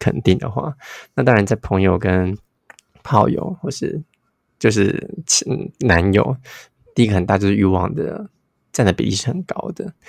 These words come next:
因为没有，有欲望，可能就不只是朋-，就想，想要不只是朋友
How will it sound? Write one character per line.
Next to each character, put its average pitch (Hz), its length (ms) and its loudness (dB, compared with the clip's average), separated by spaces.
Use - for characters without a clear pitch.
因 120 120 6
为 113 60 6
没 110 80 6
有， 104 180 8
有 104 380 6
欲 113 80 8
望， 101 420 6
可 - 140 -4
能 87 460 0
就 101 160 4
不 - 160 0
只 - 120 -2
是 - 140 0
朋-， - 340 -4
就 127 180 6
想， 107 180 -2
想 92 140 2
要 98 100 4
不 - 120 0
只 - 140 -4
是 - 140 0
朋 - 120 -10
友 - 220 -4